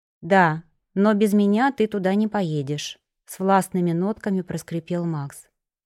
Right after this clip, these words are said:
«Хочешь поспорить?» С вызовом посмотрела на этого невыносимого мужчину,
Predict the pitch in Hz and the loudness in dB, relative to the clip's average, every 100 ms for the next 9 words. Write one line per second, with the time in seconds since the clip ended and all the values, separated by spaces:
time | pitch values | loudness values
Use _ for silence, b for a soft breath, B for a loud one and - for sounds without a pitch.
0 | _ - 190 - 170 - 165 160 - 226 | _ -2 -2 0 -6 -2 -4 -4 0 2
1 | 381 226 - - _ _ _ _ - - | 4 2 -2 -18 _ _ _ _ -10 0
2 | 220 220 175 165 170 170 180 190 196 196 | 4 4 2 0 -2 -4 -6 -4 -2 0
3 | 180 175 185 180 175 175 180 180 180 175 | 0 2 2 0 -2 0 0 2 0 -2
4 | - 214 196 190 190 196 - 180 156 139 | 0 0 2 0 0 -2 -2 -2 0 -4